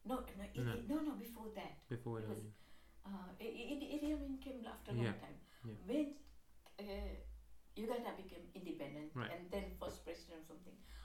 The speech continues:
Speaker 1: Obote, Obote or somebody like that. I don't know.
Speaker 2: I don't know.
Speaker 1: And Bapuji, I think, gave him some money to buy the books or something at that
Speaker 2: Oh,
Speaker 1: time.
Speaker 2: really?
Speaker 1: Before,
Speaker 2: Oh,
Speaker 1: when he was
Speaker 2: wow.
Speaker 1: young.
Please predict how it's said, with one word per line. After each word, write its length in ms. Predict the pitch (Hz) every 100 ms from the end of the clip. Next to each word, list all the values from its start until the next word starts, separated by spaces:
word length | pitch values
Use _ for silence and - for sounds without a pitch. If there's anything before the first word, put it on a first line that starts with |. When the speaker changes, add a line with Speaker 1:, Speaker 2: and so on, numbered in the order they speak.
| -
Speaker 1:
Obote, 580 | 202 262 311 - - - 226
Obote 300 | 226 311 - 403
or 80 | 302
somebody 440 | - 269 254 254 202
like 160 | 180 185
that. 160 | 311 - -
I 40 | 214
don't 220 | 220 208
know. 100 | 160
Speaker 2:
I 40 | 120
don't 160 | 113
know. 160 | 110 110 - - - - 202
Speaker 1:
And 200 | 202 202
Bapuji, 1000 | 220 233 262 - 240 240 120 117 - -
I 80 | 226 - - - -
think, 300 | 262 247 214
gave 240 | 220 214 202 269
him 180 | 262
some 260 | 247 220 202
money 260 | 196 190 185
to 60 | -
buy 140 | 170
the 80 | 160
books 240 | 156 156 -
or 60 | 220
something 320 | - - - -
at 80 | - -
that 100 | -
Speaker 2:
Oh, 180 | 135 151
Speaker 1:
time. 80 | 123
Speaker 2:
really? 160 | 175
Speaker 1:
Before, 240 | 139 - - - -
Speaker 2:
Oh, 100 | 131
Speaker 1:
when 200 | 269 294
he 60 | 254
was 200 | 226 165
Speaker 2:
wow. 140 | 190
Speaker 1:
young. 280 | 208 240 277